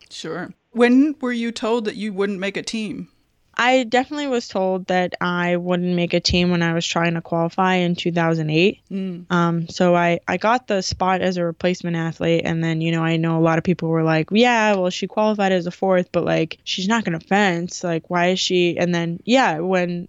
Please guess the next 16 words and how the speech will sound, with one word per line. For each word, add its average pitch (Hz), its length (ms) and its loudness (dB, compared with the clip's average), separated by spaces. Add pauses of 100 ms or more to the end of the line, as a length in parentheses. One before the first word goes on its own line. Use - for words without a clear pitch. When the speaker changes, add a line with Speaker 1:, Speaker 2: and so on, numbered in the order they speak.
(140)
Speaker 2:
you 196 120 -2
know, 175 200 0
the 180 100 -2
moment 185 320 2
happened, 190 380 0
my 165 140 -6
team 185 280 -2
actually 170 320 -2
got 165 240 -2
bronze, 175 500 0 (120)
and 170 400 0
because 175 260 -2
I 175 100 0
didn't 170 280 -2
compete, 185 580 2
I 165 460 2